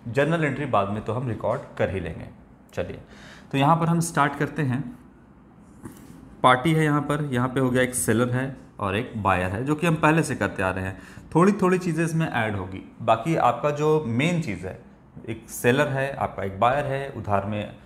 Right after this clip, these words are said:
यानी क्रेडिट सेल्स किया जाएगा, चीज़ आपका बिल्कुल वही है, बस थोड़ा थोड़ा इसमें अलग अलग टॉपिक ऐड होते जाएगा, जिससे हम, जिसका जर्नल एंट्री आपको थोड़ा थोड़ा अलग अलग तरीके से बनाना होगा।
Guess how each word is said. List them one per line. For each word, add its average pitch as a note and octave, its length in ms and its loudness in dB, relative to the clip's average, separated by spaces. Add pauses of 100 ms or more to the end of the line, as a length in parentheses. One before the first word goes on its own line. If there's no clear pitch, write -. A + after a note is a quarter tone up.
(200)
यानी G#2 140 -4
क्रेडिट G#2 340 -4
सेल्स D3 380 -2
किया C#3+ 120 -2
जाएगा, C3 340 -2
चीज़ F3 480 -2
आपका C3+ 260 4
बिल्कुल B2 340 -4
वही G2+ 260 -4
है, F2+ 160 -12 (460)
बस - 400 2
थोड़ा D#3 160 4
थोड़ा D3+ 220 0
इसमें D3 300 -4
अलग B2 240 0
अलग B2 260 -2
टॉपिक A#2+ 320 -6
ऐड G#2+ 180 -2
होते G#2+ 220 -4
जाएगा, A#2+ 300 0
जिससे C3 300 -8
हम, C3 440 -4
जिसका A#2+ 320 0
जर्नल A#2+ 320 2
एंट्री A2 220 -2
आपको G#2+ 200 -2
थोड़ा G2 200 -2
थोड़ा G2 220 -4 (280)
अलग G#2 220 2
अलग G2+ 220 -2
तरीके F#2+ 240 -6
से - 200 -10 (100)
बनाना G2+ 280 2
होगा। E2+ 280 -10